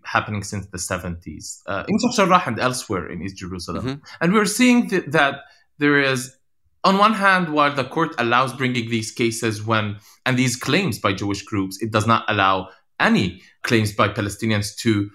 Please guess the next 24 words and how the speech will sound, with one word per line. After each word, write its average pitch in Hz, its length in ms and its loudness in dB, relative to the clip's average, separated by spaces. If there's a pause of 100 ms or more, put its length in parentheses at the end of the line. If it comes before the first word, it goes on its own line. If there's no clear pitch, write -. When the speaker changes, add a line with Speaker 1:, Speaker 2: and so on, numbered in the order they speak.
(160)
Speaker 1:
reclaim 120 460 2
their 104 140 0
property 107 580 -2
before 92 320 -6
nineteen 90 500 -4
forty-eight. 120 500 -4
Speaker 2:
Mm-hmm. - 420 -8
Speaker 1:
And 170 120 2
this 302 120 2
is 247 140 4
hugely 127 520 0
problematic 135 540 0
because 139 280 0
these 302 220 2
people, 147 540 0 (200)
part 180 140 6
of 202 100 -2
the 165 80 2
Sheikh - 280 -2
Jarrah 120 360 2
families, 104 640 -2
were 120 140 0
resettled 185 600 -2
there 113 340 2